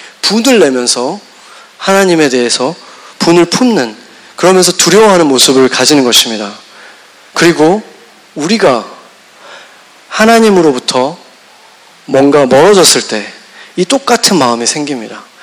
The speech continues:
"하나님이 나한테 어떻게 이럴 수 있어?" 하는 교만한 마음과 함께 동시에 두려운 마음이 생기죠.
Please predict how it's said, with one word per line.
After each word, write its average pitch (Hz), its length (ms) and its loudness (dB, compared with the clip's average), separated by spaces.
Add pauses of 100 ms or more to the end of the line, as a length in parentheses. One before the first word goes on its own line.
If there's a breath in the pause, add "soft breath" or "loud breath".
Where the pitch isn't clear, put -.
"하나님이 214 420 0
나한테 156 260 -2
어떻게 151 280 0
이럴 185 200 4
수 - 140 -2
있어?" 120 340 -2 (440 loud breath)
하는 180 380 0
교만한 175 480 -2
마음과 127 360 -2
함께 160 440 -8 (680 loud breath)
동시에 156 520 0 (760 loud breath)
두려운 160 380 0
마음이 110 280 -4
생기죠. 139 400 -8